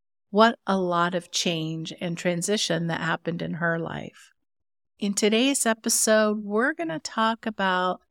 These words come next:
how some of the major life transitions, like career change or family changes, health and wellness, we're gonna talk about how those changes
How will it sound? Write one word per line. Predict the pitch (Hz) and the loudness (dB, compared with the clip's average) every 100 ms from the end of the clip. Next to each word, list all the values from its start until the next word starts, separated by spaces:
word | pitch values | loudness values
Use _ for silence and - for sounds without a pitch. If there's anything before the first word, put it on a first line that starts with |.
| _ _ _ | _ _ _
how | - - 226 240 269 269 | -6 4 6 6 4 2
some | - - 226 233 | 2 4 2 2
of | 220 - | -2 -6
the | 185 | -6
major | 180 185 196 233 277 320 302 | -4 -2 2 2 0 0 -2
life | 262 220 233 - | 0 0 0 -4
transitions, | - 208 202 202 196 - 151 147 160 214 - _ _ - | -4 -2 -2 -2 -2 -2 -2 -4 -4 -6 -6 _ _ -4
like | 180 180 - - - | 0 0 -4 -16 -14
career | - 165 160 202 233 | -6 -4 0 2 2
change | 240 - 233 226 226 226 226 233 - - | 0 -2 0 0 0 -2 -2 -4 -8 -4
or | 175 170 165 165 - _ _ _ | -2 -2 -4 -6 -10 _ _ _
family | - 220 226 233 233 | 4 6 6 4 0
changes, | - 226 220 220 220 214 220 220 - | -2 -2 -2 -4 -4 -6 -4 -6 -4
health | - 190 - | 2 0 2
and | 165 | -4
wellness, | 165 196 208 214 208 214 - - | 0 2 2 2 0 -2 -4 -6
we're | 196 | -2
gonna | 208 208 | -2 -2
talk | - 285 - | 2 0 4
about | 240 190 | 4 4
how | - 240 254 277 | 4 8 8 6
those | 240 226 226 - | 2 0 -2 -4
changes | - 226 220 214 202 165 165 - | -4 -2 -2 -2 -2 -2 -2 -4